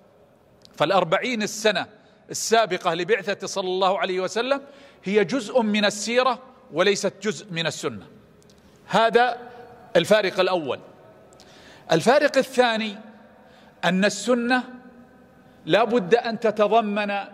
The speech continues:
تشريعاً، حكماً شرعياً. أما السيرة فهي عبارة عن أحداث، قد تتضمن تشريع وقد تكون مجرد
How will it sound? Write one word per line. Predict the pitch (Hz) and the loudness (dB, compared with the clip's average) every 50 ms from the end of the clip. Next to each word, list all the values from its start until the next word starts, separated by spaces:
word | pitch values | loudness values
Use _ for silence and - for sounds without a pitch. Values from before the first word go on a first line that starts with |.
| - - - - - - - - _ - - - - | -20 -20 -20 -20 -20 -20 -20 -20 _ -20 -20 -8 0
تشريعاً، | - 190 - - 185 202 214 185 135 123 135 139 - | 0 0 2 2 -2 0 0 0 -2 -2 -6 -8 -2
حكماً | - 233 220 - 196 190 175 | -2 -2 -2 0 -6 -4 -4
شرعياً. | 151 170 180 151 139 160 143 123 95 - - - _ _ _ _ _ _ _ _ _ _ _ _ _ _ _ _ - _ 185 | -2 -2 -2 -2 -2 -4 -4 -6 -12 -16 -18 -20 _ _ _ _ _ _ _ _ _ _ _ _ _ _ _ _ -12 _ -2
أما | 175 185 196 | 0 2 2
السيرة | 202 196 - - 208 226 233 254 269 277 262 - - - - - - - - - _ - - _ | 2 0 -2 -4 2 2 2 2 2 -2 -6 -10 -20 -20 -20 -20 -20 -20 -20 -20 _ -20 -20 _
فهي | - - 208 220 233 | -2 0 4 4 4
عبارة | 202 208 226 196 240 240 247 226 | 2 2 0 2 2 2 2 0
عن | 185 185 214 214 | -2 -4 -6 -6
أحداث، | 202 175 - 185 170 196 156 123 - - - - _ _ _ _ _ _ _ _ _ _ _ _ _ _ _ _ _ _ | -8 -8 -4 -2 0 0 0 -2 -8 -20 -20 -20 _ _ _ _ _ _ _ _ _ _ _ _ _ _ _ _ _ _
قد | - 262 | -4 -4
تتضمن | - - 254 - 233 233 190 233 226 196 185 165 143 127 110 - - - - - | 0 0 0 0 0 0 0 0 0 0 -2 -6 -6 -8 -10 -18 -20 -20 -12 -4
تشريع | - 208 202 - 202 240 262 277 262 262 - - - - - - - - - - - - - | -2 -2 -2 -2 -4 -2 -2 -2 -4 -6 -8 -18 -20 -20 -20 -20 -20 -20 -20 -20 -20 -18 0
وقد | 226 269 262 - 277 | 0 0 2 2 -2
تكون | - - 254 226 - 240 254 240 208 202 | 0 0 -2 -2 -2 -4 -4 -4 -2 -2
مجرد | 196 185 151 214 226 220 190 208 208 | -4 2 2 2 2 4 0 -2 -2